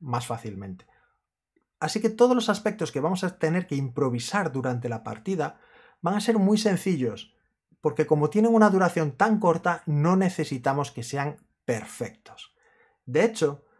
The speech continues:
cuando en este vídeo vamos a estar hablando de crear un buen aspecto,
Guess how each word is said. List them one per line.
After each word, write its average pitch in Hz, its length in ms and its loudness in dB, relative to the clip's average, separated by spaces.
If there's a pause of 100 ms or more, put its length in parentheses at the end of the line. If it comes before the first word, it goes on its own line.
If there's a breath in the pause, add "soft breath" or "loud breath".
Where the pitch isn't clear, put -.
(140)
cuando 135 300 0
en 151 100 0
este 185 220 0
vídeo 175 200 2
vamos 170 220 0
a 156 40 -4
estar 147 180 -2
hablando 143 340 0
de 131 140 -4
crear 151 340 4
un 143 140 2
buen 175 220 4
aspecto, 160 680 -6